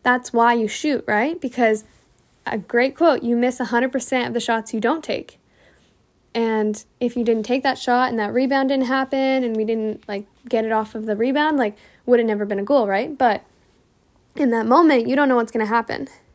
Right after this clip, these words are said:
All you know is that you're taking a shot. And by taking a shot, you're, you're, like, giving up possession. There's a word or, like, some kind of, like, like, saying I'm missing here, but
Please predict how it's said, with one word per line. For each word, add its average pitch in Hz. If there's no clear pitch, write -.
All 269
you 294
know 240
is 254
that 247
you're 247
taking 233
a 214
shot. 202
And 220
by 247
taking 285
a 285
shot, 226
you're, 220
you're, 233
like, 214
giving 247
up 226
possession. 220
There's 294
a 349
word 294
or, 262
like, 240
some 277
kind 269
of, 247
like, 220
like, 240
saying 254
I'm 233
missing 311
here, 349
but 220